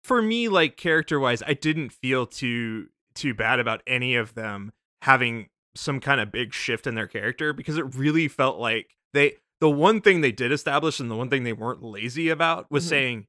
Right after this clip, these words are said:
Speaker 1: "It's been seven fucking years. They've all grown up and changed."
Speaker 2: Well, again, they're reminding us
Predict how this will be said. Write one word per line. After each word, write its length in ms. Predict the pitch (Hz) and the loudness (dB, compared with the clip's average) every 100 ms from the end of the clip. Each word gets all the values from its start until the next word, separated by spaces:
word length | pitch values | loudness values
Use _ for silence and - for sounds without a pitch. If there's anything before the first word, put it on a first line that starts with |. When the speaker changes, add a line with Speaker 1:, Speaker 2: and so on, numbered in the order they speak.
| - | -2
Speaker 1:
"It's 220 | 226 - | -2 0
been 320 | 151 160 139 | 2 4 2
seven 440 | - 131 117 107 95 | -2 -2 0 -4 -6
fucking 380 | 107 - 101 | -8 -8 -16
years. 480 | 101 101 92 - - _ - | -14 -16 -18 -20 -20 _ -4
They've 300 | 135 170 165 | 8 10 10
all 180 | 160 147 | 8 6
grown 500 | 113 147 139 139 123 | 2 2 2 2 0
up 200 | 117 107 | -4 -4
and 120 | 98 | -12
changed." 640 | - 98 - - 123 - | -12 -12 -16 -14 -8 -2
Speaker 2:
Well, 180 | 277 277 | 2 4
again, 480 | 285 311 247 196 208 | 4 4 4 4 0
they're 200 | 208 247 | 0 4
reminding 680 | 233 208 208 202 202 185 165 | 6 6 4 4 2 0 -4
us 280 | 139 135 | -6 -8